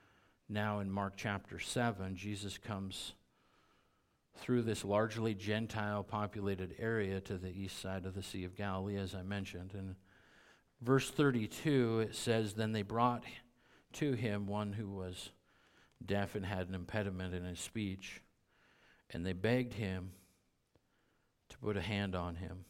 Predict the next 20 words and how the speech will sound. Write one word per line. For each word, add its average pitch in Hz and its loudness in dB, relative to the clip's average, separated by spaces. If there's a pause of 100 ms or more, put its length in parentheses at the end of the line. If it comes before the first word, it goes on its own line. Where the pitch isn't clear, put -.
(2250)
Another 101 2
excellent 104 0
example 101 0
of 92 -2 (960)
intercession. 101 0 (1700)
The 107 -4
friends 113 0
of 104 -2
this 98 0
troubled 104 0
man 107 0
came 101 0
and 92 -2
brought 98 0 (1160)
his 101 0
need 101 -2
to 92 -8
Jesus. 98 -6 (2000)
As 104 -2
Christians, - -4